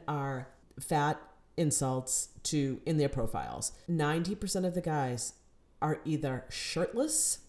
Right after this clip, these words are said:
with a fish. It's not a joke. They're posing with a fish, or weightlifting pictures. That's more than anything. And guys, that one guy, like, took just a shot of his neck. You know, I'm touching my shoulder between my neck,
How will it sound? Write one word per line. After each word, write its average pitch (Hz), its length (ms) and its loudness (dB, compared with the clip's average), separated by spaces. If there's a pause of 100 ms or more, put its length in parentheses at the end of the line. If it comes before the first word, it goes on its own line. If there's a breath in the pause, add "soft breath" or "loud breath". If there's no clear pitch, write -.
(1160)
with 165 240 6
a 311 80 6
fish. - 680 2
It's 160 200 2
not 151 200 4
a 208 60 4
joke. 196 480 2
They're 160 140 2
posing 156 440 4
with 139 160 4
a 233 60 4
fish, - 580 0 (1200)
or 165 160 6
weightlifting 139 500 2
pictures. 117 500 6 (180)
That's 160 420 0
more 175 280 4
than 151 220 0 (160)
anything. 120 600 -2 (480 soft breath)
And 196 120 2
guys, 180 380 0
that 190 220 -2
one 175 220 -4
guy, 190 220 -4
like, 147 180 -4
took 156 180 -8
just - 240 -6
a 131 60 -6
shot 143 480 -4
of 147 140 -4
his 131 160 -8
neck. 139 520 -6
You 156 80 -8
know, 139 180 -4
I'm 143 220 -6
touching 147 320 -10
my 135 120 -6
shoulder 135 320 -6
between 139 360 -8
my 135 120 -6
neck, 131 300 -6